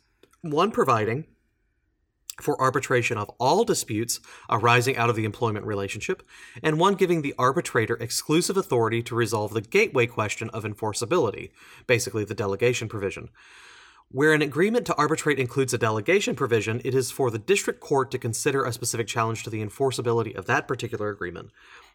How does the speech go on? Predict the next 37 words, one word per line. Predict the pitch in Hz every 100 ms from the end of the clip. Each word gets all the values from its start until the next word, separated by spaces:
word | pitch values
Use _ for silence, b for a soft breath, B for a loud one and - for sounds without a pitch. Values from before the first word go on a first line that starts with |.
| -
But | 202
if | 175
a |
party | 156 214 202
challenges | - 165 139 135
the | 131 120
enforceability | 120 143 135 127 120 117
of | 113
the | 110
agreement | 104 113 101
as | 101
whole, | - 185 170 160 B B B B B
as | -
a | 110
whole, | - - 95 -
the | 131 127
challenge | - 123 120
is | 110
for | - 117
the | 110
arbitrator. | 110 107 - 107 92 - B B B B
This | 185
is | 190
the | 156
result | 135 139
of | 135
a | 117
twenty | - 127 113
ten | 110 - 269
U | 220 127
S | 117
Supreme | - 123 117 110
Court | 120 113
decision | 107 120 123 135
in | 135 117
Rent-A-Center | 131 147 131 147 120 110
West | 113 139 127